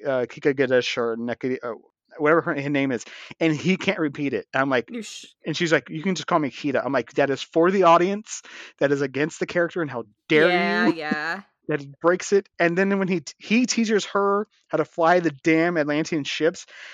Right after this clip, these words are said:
Speaker 1: he's like, "Okay, did you put the crystal in?" "Yes, I knew you put the crystal in." "Did you give it a quarter turn?" "Yes, I knew I gave it a quarter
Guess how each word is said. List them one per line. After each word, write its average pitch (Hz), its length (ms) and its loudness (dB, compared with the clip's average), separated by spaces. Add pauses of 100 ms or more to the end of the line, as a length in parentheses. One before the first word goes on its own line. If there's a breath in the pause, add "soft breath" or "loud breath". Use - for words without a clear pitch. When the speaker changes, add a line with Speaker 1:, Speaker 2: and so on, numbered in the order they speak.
(200 loud breath)
Speaker 1:
he's 160 140 -4
like, 131 120 0
"Okay, 156 220 0
did 143 140 -4
you 135 60 -10
put 180 120 -2
the 156 60 -8
crystal 160 300 -4
in?" 147 80 -2
"Yes, 139 280 4
I 135 60 -6
knew 135 80 -4
you 135 80 -4
put 143 80 -4
the 135 80 -4
crystal 135 260 -6
in." 113 100 -6
"Did 113 120 -10
you 117 80 -8
give 131 140 -2
it 143 40 -2
a 131 40 -4
quarter 143 200 -2
turn?" 123 240 -8
"Yes, 135 380 4
I 127 80 -2
knew 127 160 -6
I 127 40 -4
gave 127 220 -2
it 131 80 -2
a 127 60 -10
quarter 135 260 -4